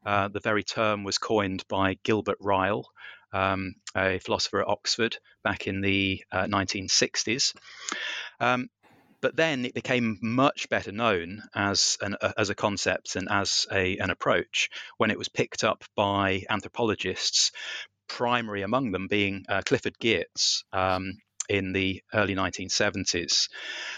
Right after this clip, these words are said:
And, and, and Geertz, uh, popularized the notion of thick description, and he developed it in a way that was, uh, pertinent to, um, ethnographic, uh,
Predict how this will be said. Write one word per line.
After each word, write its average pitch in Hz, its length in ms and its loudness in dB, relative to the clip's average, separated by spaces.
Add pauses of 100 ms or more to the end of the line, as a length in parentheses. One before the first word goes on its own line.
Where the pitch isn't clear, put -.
(160)
And, 113 300 0 (800)
and, 120 220 2
and 110 200 -2
Geertz, - 680 0
uh, 107 200 0
popularized 107 800 0
the 110 80 -2
notion 107 300 2
of - 80 -4
thick - 180 -2
description, - 680 0 (500)
and 196 140 0
he 202 100 -2
developed 143 560 0
it 156 160 0 (140)
in 123 100 2
a 120 60 -2
way 120 240 2
that 110 120 0
was, 110 320 0 (240)
uh, 107 200 2
pertinent 107 800 0
to, 104 600 2
um, 98 240 2
ethnographic, - 960 -2
uh, 90 340 2